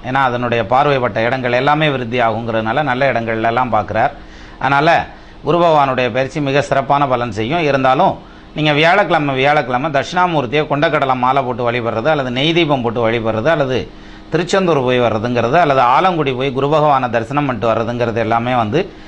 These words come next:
இந்த குரு பெயர்ச்சிக்கான மிகச்சிறந்த பரிகாரமா கன்னிராசிக்காரங்களை சொல்லலாம்.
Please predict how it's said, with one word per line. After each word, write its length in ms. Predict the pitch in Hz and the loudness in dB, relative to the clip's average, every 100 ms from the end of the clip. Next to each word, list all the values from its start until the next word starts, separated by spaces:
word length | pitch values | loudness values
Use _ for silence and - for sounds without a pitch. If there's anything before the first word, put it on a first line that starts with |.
| - | -12
இந்த 160 | - 123 | -6 0
குரு 160 | 160 | 2
பெயர்ச்சிக்கான 520 | 156 143 117 123 131 | 2 0 0 -2 -2
மிகச்சிறந்த 500 | 127 139 143 156 156 | 0 -2 0 0 2
பரிகாரமா 640 | 131 120 120 117 110 113 110 - - - | 0 0 2 0 0 0 -2 -6 -20 -6
கன்னிராசிக்காரங்களை 840 | 131 160 156 127 117 117 113 110 135 | -2 2 2 0 0 -2 -2 -2 -2
சொல்லலாம். 380 | 113 90 85 | -2 -2 -4